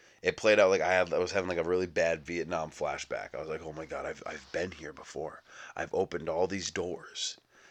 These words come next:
and I had a Scooby-Doo chase scene through this hallway. Where am I?" And I realized I'm, I'm in, I was set back. I was in, the year two was two thousand and three.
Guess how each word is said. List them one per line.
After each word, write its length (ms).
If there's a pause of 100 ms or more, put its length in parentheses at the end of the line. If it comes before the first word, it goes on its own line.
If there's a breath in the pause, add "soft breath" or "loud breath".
and 100
I 40
had 160
a 40
Scooby-Doo 580
chase 400
scene 380
through 220
this 200
hallway. 560
Where 260
am 280
I?" 260 (500 loud breath)
And 100
I 20
realized 260
I'm, 180
I'm 240
in, 220
I 60
was 160
set 260
back. 260
I 60
was 100
in, 180
the 120
year 200
two 180
was 140
two 220
thousand 440
and 180
three. 400